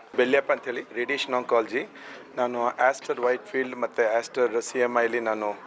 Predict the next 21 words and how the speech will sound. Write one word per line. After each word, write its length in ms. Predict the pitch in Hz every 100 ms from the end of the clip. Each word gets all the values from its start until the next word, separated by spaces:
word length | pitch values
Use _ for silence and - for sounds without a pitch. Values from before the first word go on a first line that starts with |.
| - - -
ರೇಡಿಯೇಷನ್, 520 | 127 131 127 123 117
ಆ, 160 | 113 110
ಟ್ರೀಟ್ಮೆಂಟ್ 540 | - - 127 - 120
ನಾನು 240 | 117 110 107
ಹೆಡ್ 280 | 113 117
ಮಾಡ್ತಾ 280 | 127 123 123
ಇದ್ದೇನೆ. 400 | 117 113 123 196 - - - - - - -
ಇದು 460 | 147 147 147 139 -
ಆಗಲೇ 280 | 139 147 156
ಹೇಳಿದಾಗೆ 760 | 131 160 160 156 165 127 131 - - - 143
ಇದರಲ್ಲಿ 540 | 139 165 180 156 139
ಅಡ್ವಾಂಟೇಜ್, 680 | - 135 135 190 185 175 151
ಮೇನ್ 480 | 135 156 190 147 165
ಟೆಕ್ನಿಕಲ್ 360 | 160 208 196
ಅಡ್ವಾಂಟೇಜ್ 440 | 165 160 165 147 143
ಏನು 100 | 156
ಅಂತ 240 | - -
ಹೇಳಿದರೆ, 440 | 135 139 180 135
ಮೊದಲು 340 | 131 131 156 175
ರೇಡಿಯೇಷನ್ 360 | 151 180 -
ಕೊಡಬೇಕಾದ್ರೆ 800 | - 151 151 147 160 156 131 127